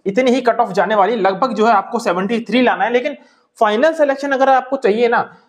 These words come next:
तो जो है, इसमें plus, plus दो number आप कर लीजिए, प्लस दो number बाद में बढ़ जाएगी।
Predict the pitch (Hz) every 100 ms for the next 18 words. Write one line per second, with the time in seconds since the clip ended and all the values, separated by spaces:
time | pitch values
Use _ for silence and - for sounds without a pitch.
0 | _ 285 285 233 226 254 247 233 269 262
1 | 226 262 269 247 240 170 220 202 196 190
2 | - 175 147 123 110 - 220 202 180 180
3 | 175 185 156 156 165 202 156 - 120 104
4 | -